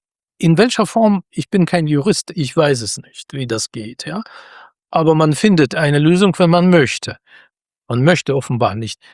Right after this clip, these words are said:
Denn das einzige Ort, von wo ich keinen Anruf oder kein E-Mail bekommen habe,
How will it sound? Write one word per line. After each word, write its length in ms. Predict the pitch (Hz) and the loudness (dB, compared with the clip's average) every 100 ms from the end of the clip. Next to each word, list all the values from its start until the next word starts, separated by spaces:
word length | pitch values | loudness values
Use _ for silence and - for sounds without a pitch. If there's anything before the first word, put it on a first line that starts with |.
| - | -8
Denn 100 | 131 | -4
das 180 | 117 - | -4 -2
einzige 480 | 170 202 220 185 175 | -2 -2 -2 0 2
Ort, 260 | 180 190 | 2 2
von 220 | - 156 | 0 -2
wo 140 | 151 165 | 0 0
ich 160 | 139 | -2
keinen 300 | - 196 277 | -4 -4 -2
Anruf 360 | - 175 147 - | 0 0 0 -2
oder 180 | 131 - | -2 -2
kein 280 | - 190 226 | -2 -2 0
E-Mail 360 | 185 165 147 | 0 2 0
bekommen 460 | 131 127 127 131 127 | -2 -6 -4 -2 -2
habe, 240 | 143 156 | 0 -2